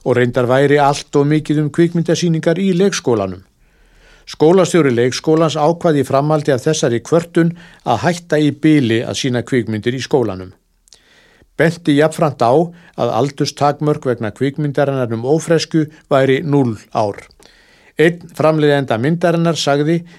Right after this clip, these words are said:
að milljónir barna um víða veröld hefðu séð myndina um ófreskjuna en áðurnefnd kvörtun væri sú fyrsta sem hann hefði heyrt af.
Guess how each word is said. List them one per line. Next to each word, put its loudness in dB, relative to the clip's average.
að -2
milljónir 2
barna 0
um -2
víða 2
veröld 0
hefðu -2
séð 2
myndina -2
um -6
ófreskjuna 0
en -2
áðurnefnd 0
kvörtun -2
væri -2
sú -8
fyrsta -4
sem -4
hann -2
hefði -2
heyrt -6
af. -12